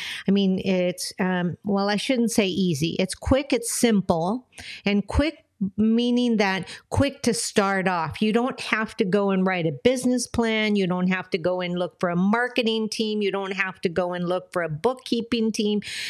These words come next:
You don't have to go and look for products. You don't have to create your own products. It is just a better way.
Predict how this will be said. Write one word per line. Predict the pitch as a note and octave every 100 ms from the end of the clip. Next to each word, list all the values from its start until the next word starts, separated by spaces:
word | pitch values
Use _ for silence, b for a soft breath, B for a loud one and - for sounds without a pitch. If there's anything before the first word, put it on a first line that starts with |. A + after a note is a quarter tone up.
| B
You | G#3
don't | G3+ G3+ F#3+
have | F#3+ -
to | D#3+
go | F#3 F#3+
and | F3+
look | F#3 F#3 -
for | F3+
products. | E3 A#3+ C4 B3 A#3+ -
You | G#3+
don't | G3 G3
have | F#3+ F#3
to | F#3
create | - G3+ G#3 A#3+ C#4
your | B3
own | B3 A#3
products. | A3+ A3+ G#3+ G#3 G3+ - B B B B B B B B _ _
It | A#3 C4 C4
is | B3 A#3 -
just | G#3 G3 - - -
a | F#3
better | D3+ - F#3 F3+ F3 F3 - F#3+
way. | D#3 D#3 C#3 C3